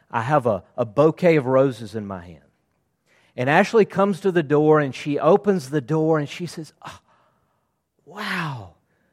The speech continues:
thank you so much. What is this for?" And if I just said, "D-, hey, don't mention it, it's my duty. I read in a book somewhere that this is what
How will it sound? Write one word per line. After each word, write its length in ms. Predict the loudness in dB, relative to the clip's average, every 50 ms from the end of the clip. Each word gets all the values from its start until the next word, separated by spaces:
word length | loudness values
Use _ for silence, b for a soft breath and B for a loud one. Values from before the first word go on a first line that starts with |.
| _ _ _ _ _ _ _
thank 400 | -16 -14 -12 -12 -12 -14 -14 -12
you 120 | -12 -12
so 360 | -12 -12 -14 -14 -12 -10 -10 -10
much. 760 | -10 -10 -12 -10 -10 -8 -8 -8 -8 -10 -12 -16 _ -20 -20 _
What 180 | -12 -10 -10 -10
is 140 | -10 -12 -12
this 180 | -14 -14 -14
for?" 460 | -14 -14 _ -8 -4 -2 0 0 0 -2
And 120 | -2 -4
if 120 | -4 -2
I 100 | -2 -2
just 240 | -2 -2 -6 -10 -8
said, 280 | -4 -2 -2 -2 -2 -6 _ _ _ _ _ _ _ _ _ _ _ _ _ _ _ _ _ _ _ _ _ -4
"D-, 160 | 0 0 0 0
hey, 240 | 0 -2 -4 -4 -4 -8 _ -8
don't 280 | -2 -2 -2 -2 0 0
mention 360 | 0 0 0 -2 -2 -4 -2
it, 200 | -2 -4 -6 -8 _ _ _ _ _ _ _ _ _ -20
it's 160 | -20 -20 -14
my 140 | -12 -12 -10
duty. 440 | -6 -6 -6 -6 -6 -8 -14 -20 _ _ _ _ _ _ _ _ _ _ _ _ _ _ _ -6
I 60 | -4
read 260 | -2 0 0 0 0
in 100 | 0 -2
a 60 | -2 -2
book 320 | -2 -2 -2 -2 -2 -6
somewhere 480 | -10 -10 -8 -8 -6 -4 -2 -2 -2 -2
that 200 | -4 -8 -6 -6
this 240 | -6 -6 -6 -6
is 180 | -10 -12 -12 -10
what 420 | -6 -4 -2 -2 -2 -4 _ _